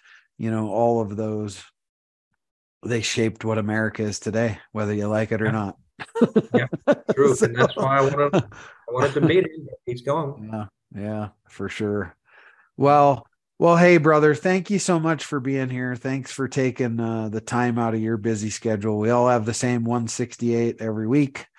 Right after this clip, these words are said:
Speaker 1: Thanks for taking the time to spend thirty-one here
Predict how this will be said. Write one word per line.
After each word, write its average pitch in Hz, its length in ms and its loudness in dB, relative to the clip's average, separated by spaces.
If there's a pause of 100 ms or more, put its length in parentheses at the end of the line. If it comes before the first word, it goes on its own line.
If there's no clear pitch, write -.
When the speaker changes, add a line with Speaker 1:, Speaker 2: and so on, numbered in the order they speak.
(440)
Speaker 1:
Thanks 120 280 -4
for 113 180 -6
taking 110 340 -2
the 104 80 -4
time 107 300 -2
to 98 60 -6
spend 107 360 -4
thirty-one 107 600 -2
here 123 460 0